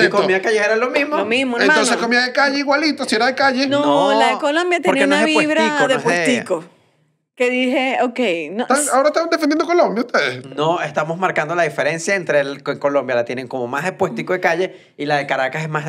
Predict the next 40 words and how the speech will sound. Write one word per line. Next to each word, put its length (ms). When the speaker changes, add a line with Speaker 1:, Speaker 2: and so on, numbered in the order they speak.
Speaker 2:
eh, 100
al 200
menos 180
la 60
de 80
Venezuela. 260
Speaker 1:
La 80
que 140
yo 100
vi 60
en 80
Colombia 340
no 80
era 140
tampoco 260
de 80
puestico, 380
era 100
como 220
de 80
una 140
cavita 440
como 240
para 140
ir 80
al 100
desayuno. 520
Eran 200
como 300
de 60
Speaker 2:
¿Y 40
en 60
Speaker 1:
cavita. 260
Speaker 2:
Venezuela 320
cuando 220
compras 320
una, 260
una 140
arepa 240
así? 260